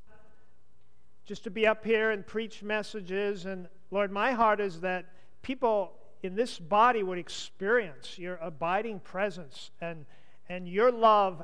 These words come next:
and your will and your word and your joy in their lives.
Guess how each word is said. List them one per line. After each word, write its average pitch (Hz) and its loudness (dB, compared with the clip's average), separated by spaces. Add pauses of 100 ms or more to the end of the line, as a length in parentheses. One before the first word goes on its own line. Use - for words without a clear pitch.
and 175 -4
your 202 6
will 208 2
and 165 -6
your 202 2
word 214 0
and 165 -8
your 196 0
joy 185 -2
in 196 -4
their 190 0
lives. 160 -4